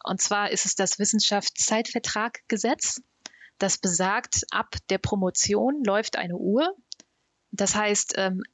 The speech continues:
alle Monate, die ich im deutschen Wissenschaftssystem angestellt si-, bin, laufen oder werden dann gezählt.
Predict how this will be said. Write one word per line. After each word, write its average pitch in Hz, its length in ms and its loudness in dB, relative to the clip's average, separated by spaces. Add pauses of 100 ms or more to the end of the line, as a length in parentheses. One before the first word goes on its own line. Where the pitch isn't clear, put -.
(240)
alle 226 280 0
Monate, 247 600 2
die 214 400 0
ich - 220 0
im 185 100 -2
deutschen 196 480 0
Wissenschaftssystem 208 960 0
angestellt 214 680 0
si-, 233 220 0 (180)
bin, 233 240 4 (460)
laufen 208 520 0 (100)
oder 185 200 2
werden 185 200 2
dann 180 160 -2
gezählt. 196 680 0